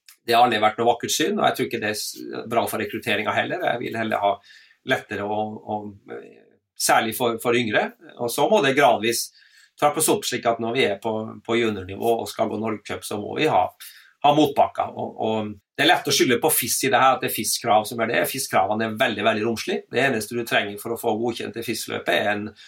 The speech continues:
høydeforskjell på, ja, mellom femogtyve og tredve meter. Eh, og det er ikke så, så rare motbakken, og såpass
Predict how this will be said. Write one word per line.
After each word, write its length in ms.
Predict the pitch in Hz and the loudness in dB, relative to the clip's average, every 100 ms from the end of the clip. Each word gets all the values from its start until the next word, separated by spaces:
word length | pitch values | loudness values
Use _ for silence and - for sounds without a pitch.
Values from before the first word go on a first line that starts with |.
| - _ - | -20 _ 2
høydeforskjell 680 | 139 135 104 113 - 104 101 | 4 4 2 -2 -2 -4 -4
på, 100 | 107 107 113 110 110 - | -6 -6 -6 -10 -14 -4
ja, 160 | 110 - _ | -4 -4 _
mellom 340 | 123 110 107 | -10 -6 -4
femogtyve 480 | 101 113 101 110 104 | -2 -2 -2 -6 -6
og 80 | 104 | -2
tredve 300 | 117 98 98 | -2 -2 -2
meter. 320 | 98 - - _ - | -4 -6 -20 _ -18
Eh, 160 | - - _ | -18 -20 _
og 80 | 113 | 0
det 100 | 120 | 2
er 320 | 104 - - - - _ - 120 | 2 0 -8 -20 -20 _ -14 -8
ikke 160 | 113 | -6
så, 140 | 107 107 107 117 | -4 -4 -4 -8
så 160 | - 120 | -6 2
rare 220 | 107 101 | 2 2
motbakken, 460 | 104 - - - - | -4 -4 -4 -4 -8
og 80 | - | -6
såpass 440 | - - - - | -4 0 2 2